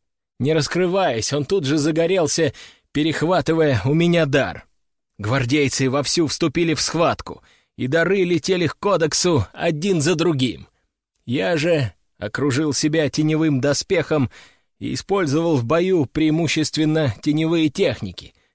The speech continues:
Ими можно было достать на дальнее расстояние. Вот из одного из зданий выбегает отряд подмоги, но прямо перед ними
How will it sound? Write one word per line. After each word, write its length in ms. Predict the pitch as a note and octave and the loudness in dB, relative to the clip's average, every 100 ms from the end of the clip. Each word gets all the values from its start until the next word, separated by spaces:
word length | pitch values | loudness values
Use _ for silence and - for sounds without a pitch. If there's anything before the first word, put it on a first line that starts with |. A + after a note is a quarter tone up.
| _ | _
Ими 260 | C#3+ E3 F3 | -4 -2 -2
можно 400 | F3 E3+ C3+ E3 | 0 2 2 2
было 260 | D#3 D#3 | 4 2
достать 560 | D3 D#3 - F3+ D3 - | 2 0 2 0 0 -2
на 160 | B2+ D#3 | -2 0
дальнее 440 | C#3 D3+ C#3+ D3+ | 2 2 2 2
расстояние. 800 | D3 C#3 - D#3 B2+ F#2+ C#2 - _ _ _ _ _ | 2 0 2 2 0 -2 -10 -18 _ _ _ _ _
Вот 320 | C3 F3+ F3 E3 | -6 -4 -2 0
из 160 | D3 | 0
одного 380 | D3+ D#3 E3+ F3 | 2 2 2 2
из 140 | D3+ | 2
зданий 460 | A#2 A#2 F#3 D#3+ D3+ | 2 2 2 2 0
выбегает 640 | C#3 D3+ D3 E3+ E3 C3+ C3 | 0 0 0 2 0 0 -4
отряд 440 | B2+ D3+ D3+ - | -4 -2 -2 -2
подмоги, 680 | F3 D3 D#3 C#3+ G#2 E2 - _ _ _ _ | 0 2 4 2 0 -8 -18 _ _ _ _
но 200 | A2+ A#2+ | -6 -4
прямо 380 | - C#3 C#3+ B2 | -2 0 2 0
перед 320 | A#2+ C#3 B2 | 0 0 2
ними 340 | D3 E3 C#3+ | 2 4 2